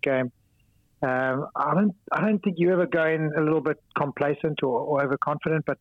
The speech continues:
you know, the minds maybe weren't a hundred percent right. And they, and they, they came out of there maybe with a little wake-up call, but certainly understanding the grind. And it, I think if it's wet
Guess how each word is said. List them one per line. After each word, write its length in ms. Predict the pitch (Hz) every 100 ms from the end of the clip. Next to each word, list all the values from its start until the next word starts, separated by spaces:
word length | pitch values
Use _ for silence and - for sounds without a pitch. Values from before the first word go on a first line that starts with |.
| _ _ _ _ -
you 100 | 139
know, 60 |
the 80 | 139
minds 340 | 135 139 143 -
maybe 280 | 143 135 131
weren't 220 | 131 127
a 40 |
hundred 240 | 120 123 -
percent 320 | 120 135 123
right. 220 | 127 127 - _ _ _ _
And 100 | 139
they, 120 | 131 -
and 140 | 143
they, 160 | 135 143
they 120 | 147
came 260 | 139 156 147
out 140 | 143
of 120 | 139 131
there 340 | 135 131 120 _ _ _ -
maybe 240 | 190 185
with 160 | 180 165
a 60 |
little 220 | 180 160 147
wake-up 400 | 151 151 151 -
call, 200 | 151 131
but 140 | 131 -
certainly 280 | 160 160 139
understanding 600 | 131 120 - 135 131 117
the 80 | 113
grind. 320 | 123 120 104
And 100 | 120
it, 100 | 123 - 139 143
I 200 | 143 139
think 140 | 165
if 80 | 156
it's 140 | 139 -
wet 180 | 143